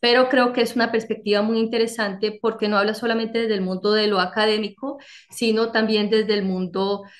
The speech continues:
eh, pues, de las perspectivas de, de cómo se genera el pensamiento más allá de, de un orden estructurado por una academia occidentalocéntrica.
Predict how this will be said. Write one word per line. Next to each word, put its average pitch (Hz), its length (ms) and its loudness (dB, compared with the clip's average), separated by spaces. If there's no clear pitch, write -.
eh, 175 760 -2
pues, 208 240 2
de 196 140 2
las 175 240 0
perspectivas 208 720 -2
de, 220 360 2
de 196 140 -4
cómo 208 180 -2
se 220 160 -2
genera 196 300 0
el 190 80 0
pensamiento 220 760 -2
más 196 320 0
allá 196 360 4
de, 196 420 0
de 185 100 0
un 190 220 -2
orden 190 760 -4
estructurado 185 760 2
por 208 140 4
una 170 100 0
academia 175 380 -2
occidentalocéntrica. 190 960 -4